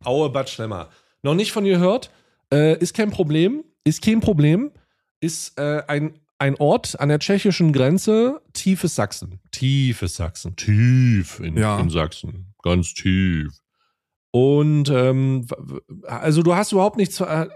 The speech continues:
Speaker 1: kannst mit dem Begriff gar nichts anfangen.
Speaker 2: Nee, überhaupt nicht. Ist, wo ist, wo ist das anzusiedeln, wenn du sagst, tief in Sachsen, ist das eher so Richtung, Richtung Gera oder Richtung Karl-Marx-Stadt?
Speaker 1: An, an, richtig an der, an der tschechischen Grenze einfach. Direkt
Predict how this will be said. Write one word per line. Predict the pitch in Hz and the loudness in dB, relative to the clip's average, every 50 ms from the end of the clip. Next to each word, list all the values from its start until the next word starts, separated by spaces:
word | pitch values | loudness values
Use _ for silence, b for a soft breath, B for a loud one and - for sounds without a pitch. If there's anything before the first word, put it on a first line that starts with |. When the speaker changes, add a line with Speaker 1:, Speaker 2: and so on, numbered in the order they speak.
| - 135 | -8 -4
Speaker 1:
kannst | - 185 185 170 - - | -2 0 0 0 2 2
mit | 180 165 | 2 4
dem | 165 165 | 4 4
Begriff | 156 151 156 151 - | 2 2 2 0 0
gar | 143 135 135 | 0 0 0
nichts | 131 - | 0 -2
anfangen. | 110 104 104 - 98 87 90 90 90 - _ _ _ _ _ _ _ _ _ _ _ _ _ _ _ _ 127 | -4 -6 -4 -6 -6 -8 -8 -10 -16 -20 _ _ _ _ _ _ _ _ _ _ _ _ _ _ _ _ 0
Speaker 2:
Nee, | 139 156 156 139 | 2 2 2 2
überhaupt | 131 135 135 131 131 147 151 - - | 0 0 0 0 0 0 -2 -2 -4
nicht. | 104 101 101 | -4 -4 -4
Ist, | 120 - 160 | -4 -2 0
wo | 175 | 0
ist, | 185 180 175 175 | 0 0 0 0
wo | 196 | 0
ist | 190 - | 0 0
das | 202 175 170 | -2 -4 -4
anzusiedeln, | 170 175 202 - 208 190 180 202 196 202 196 | -2 -2 -2 0 0 0 0 2 2 2 4
wenn | 185 180 | 4 2
du | 170 | 2
sagst, | 165 175 175 - - | 2 0 0 -2 -4
tief | - 175 | -2 0
in | 175 175 160 | 0 2 2
Sachsen, | 165 170 - - - 180 | 0 -2 -2 -2 -2 -2
ist | 170 147 | 0 0
das | 175 160 143 | -2 -2 -2
eher | 151 156 160 160 | -2 -2 0 0
so | 156 170 165 | 2 2 2
Richtung, | 160 156 - - 170 156 151 156 156 131 | 0 0 0 0 0 2 2 0 0 0
Richtung | 135 151 156 - - 165 147 | 0 -2 -2 0 0 0 0
Gera | 131 156 170 185 190 196 196 190 175 165 | 2 2 2 2 2 2 2 2 2 2
oder | 156 156 151 | 2 2 0
Richtung | 151 147 - 175 156 | 0 -2 0 0 0
Karl-Marx-Stadt? | 143 151 143 143 139 127 127 127 - - - - 135 143 147 | 2 2 0 2 2 0 0 -2 -2 -4 -2 0 0 0 0
Speaker 1:
An, | 147 147 - _ | 0 -2 -4 _
an, | - 131 131 135 | -4 -2 0 2
richtig | 131 147 165 - - 170 160 151 - - | 2 2 2 2 2 0 0 0 0 -2
an | 135 143 | 0 2
der, | 139 135 131 127 127 - | 2 4 2 2 0 0
an | - 120 123 | 0 2 2
der | 123 123 120 | 2 2 2
tschechischen | - - 127 117 139 135 123 120 107 | 0 0 0 0 0 2 2 2 2
Grenze | 107 104 101 92 90 80 | 2 2 2 0 0 -2
einfach. | 80 78 - - - - | -4 -4 -8 -10 -10 -4
Direkt | - 110 101 113 113 - - - - - | -2 0 0 0 0 -2 -6 -12 -12 -12